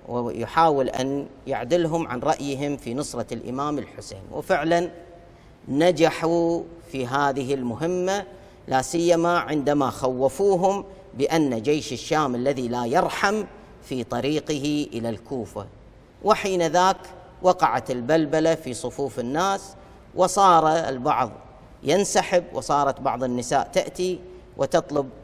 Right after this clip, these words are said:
المرأة من زوجها أو ابنها، آه، عدم التدخل في هذا الأمر. وفعلا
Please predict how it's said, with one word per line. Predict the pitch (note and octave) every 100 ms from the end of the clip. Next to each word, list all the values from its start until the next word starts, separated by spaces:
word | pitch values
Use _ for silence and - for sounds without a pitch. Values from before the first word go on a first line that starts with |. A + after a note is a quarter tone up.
| - -
المرأة | C#3 D3 - B2+
من | A#2+ A#2
زوجها | D3 F3+ E3 D#3+ E3
أو | A#2+ A#2 -
ابنها، | D#3+ E3 D#3+ E3 E3+ - - - - - -
آه، | A#2+ A#2+ A#2 -
عدم | F3 D#3
التدخل | C3 - C3 D#3 - C3+
في | A2 B2
هذا | A#2 B2 B2
الأمر. | C3+ - A#3+ C#4 C4+ - - - - -
وفعلا | C#3+ A#3 E3+ G3+ G#3 G#3+